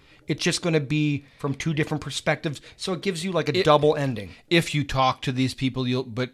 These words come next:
Speaker 2: I mean
Speaker 1: I mean, you can actually take it, uh, it's kind of fun. You could take the movie her way or the director's way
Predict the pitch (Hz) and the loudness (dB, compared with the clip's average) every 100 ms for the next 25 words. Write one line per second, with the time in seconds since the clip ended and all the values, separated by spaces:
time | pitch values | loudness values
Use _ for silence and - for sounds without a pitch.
0 | - 113 107 98 - _ _ _ _ - | -4 -4 -4 -6 -12 _ _ _ _ 2
1 | 233 185 220 185 175 - 160 - 156 156 | 4 6 4 4 4 2 -2 0 0 2
2 | 160 - _ - 147 147 143 139 - _ | -2 -6 _ -8 -6 -4 -4 -8 -12 _
3 | _ _ _ _ _ _ _ - 151 - | _ _ _ _ _ _ _ -6 -2 2
4 | 151 - 175 143 135 139 127 113 - _ | 2 2 2 2 0 -4 -6 -10 -18 _
5 | - 156 151 - 143 143 131 139 135 127 | -2 0 0 0 0 0 0 2 0 -2
6 | - _ _ _ - 139 147 156 165 190 | -10 _ _ _ -8 0 2 4 4 2
7 | 185 - 139 131 123 139 160 165 135 117 | -2 -6 -4 -4 -2 -2 -2 -2 -6 -4
8 | 117 110 113 | -6 -6 -8